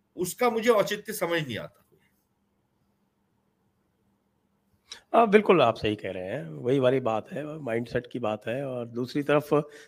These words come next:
Speaker 2: सबको पता है कि जितनी बार कोई आएगा यहाँ पर, तो पीछे से terrorist attack भी होंगे। आज भी हुआ राजौरी में, उसके पहले भी पुंछ में होके चुका है। तो ये तो इनके तो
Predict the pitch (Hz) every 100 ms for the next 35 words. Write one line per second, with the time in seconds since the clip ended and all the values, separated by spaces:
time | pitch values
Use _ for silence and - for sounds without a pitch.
0 | _ - 180 - 226 180 165 143 131 131
1 | 135 131 123 131 160 139 131 127 131 131
2 | 127 123 127 127 123 113 110 - 113 113
3 | 113 110 123 117 117 117 107 117 120 117
4 | - - 110 123 110 101 98 101 101 -
5 | - _ - 110 113 117 113 107 101 101
6 | 98 104 107 104 101 98 101 95 107 -
7 | _ _ - 110 117 123 120 120 117 117
8 | 107 123 107 104 - - - 98 98 -
9 | _ _ _ - - 156 185 190 190 190
10 | 160 165 180 180 _ 180